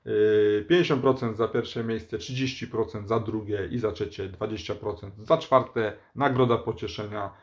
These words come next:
od komisarza, czyli ode mnie. Yy, dzisiaj odcinek oczywiście na temat tego, jak wychodzimy na pierwszą kolejkę. I tutaj taka od początku rada, oczywiście wychodzimy szablonem, no bo przecież, y, trzeba wybrać najlepszych zawodników, a że każdy ma podobnych, przynajmniej na początku,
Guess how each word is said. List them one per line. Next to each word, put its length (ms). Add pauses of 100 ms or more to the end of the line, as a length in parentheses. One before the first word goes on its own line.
(180)
od 180
komisarza, 500 (420)
czyli 200
ode 200
mnie. 200 (420)
Yy, 500 (320)
dzisiaj 520
odcinek 480
oczywiście 880 (180)
na 160
temat 500
tego, 380
jak 220
wychodzimy 520
na 120
pierwszą 360
kolejkę. 480 (240)
I 360
tutaj 340
taka 300
od 120
początku 520
rada, 280
oczywiście 480
wychodzimy 600
szablonem, 580
no 100
bo 160
przecież, 500
y, 100
trzeba 320
wybrać 300
najlepszych 420
zawodników, 580
a 100
że 120
każdy 360
ma 120
podobnych, 600
przynajmniej 400
na 80
początku, 640